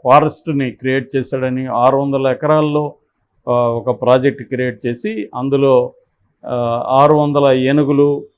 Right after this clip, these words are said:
ఆ, ఇక నూరు రకాల ఇతర జంతువులు పెంచుతున్నాడని, దాని సిబ్బంది కూడా మూడు వేల మంది పనిచేస్తున్నారని చెప్తున్నారు.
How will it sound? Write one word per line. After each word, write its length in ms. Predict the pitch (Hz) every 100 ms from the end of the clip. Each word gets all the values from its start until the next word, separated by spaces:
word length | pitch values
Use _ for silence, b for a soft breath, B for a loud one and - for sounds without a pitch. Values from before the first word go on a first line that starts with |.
| _ -
ఆ, 340 | 123 120 117 113 90 - _
ఇక 240 | 135 123 143 127 131
నూరు 500 | 127 135 160 165 156
రకాల 440 | 143 151 147 143 127 139
ఇతర 260 | 120 143
జంతువులు 640 | 135 127 131 135 131 135 131
పెంచుతున్నాడని, 800 | 123 120 - 139 127 123 139 208
దాని 480 | 165 139 143 143 135
సిబ్బంది 500 | - 123 135 175 175
కూడా 220 | 165 160
మూడు 280 | 135 135 139
వేల 160 | 139
మంది 300 | 135 135 147
పనిచేస్తున్నారని 920 | 135 123 127 127 127 135 120 117 123 180 _ _ _ _ -
చెప్తున్నారు. 540 | 123 147 131 127 151